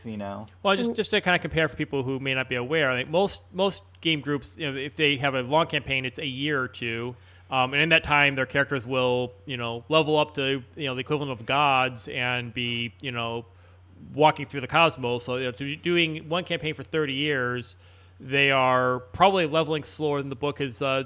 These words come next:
Speaker 2: is, is describing. And if they are leveling at, at normal speeds, then their characters are, are doing things that are just completely outside the scope of what most stuff is going on. So, yeah, a thirty-year-long campaign is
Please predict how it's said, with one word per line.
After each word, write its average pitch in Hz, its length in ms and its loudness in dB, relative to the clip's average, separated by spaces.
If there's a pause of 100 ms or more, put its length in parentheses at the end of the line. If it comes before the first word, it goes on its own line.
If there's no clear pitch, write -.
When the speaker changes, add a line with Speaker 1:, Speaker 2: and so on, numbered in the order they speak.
Speaker 2:
is, 135 240 -4
is 131 220 -6
describing. 143 800 -2 (460)
And 131 480 4
if 139 100 -4
they 139 100 0
are 165 200 8
leveling 147 280 0
at, 139 220 -2
at 131 320 -2
normal 147 280 -2
speeds, 135 600 -2
then 127 220 -4
their 123 100 -2
characters 135 400 -4
are, 127 240 -2
are 147 80 -4
doing 131 240 -2
things 127 380 -4
that 123 160 -2
are 120 260 0
just 110 220 -12
completely 147 320 -2
outside 135 260 -2
the 113 60 -12
scope 127 260 -8
of 123 100 -16
what 123 240 -4
most 127 160 -8
stuff 117 220 -10
is 113 100 -16
going 117 200 -8
on. 117 240 -4
So, 113 180 -8 (260)
yeah, 123 140 0
a 117 60 0
thirty-year-long 170 480 2
campaign 131 560 -2
is 120 460 -8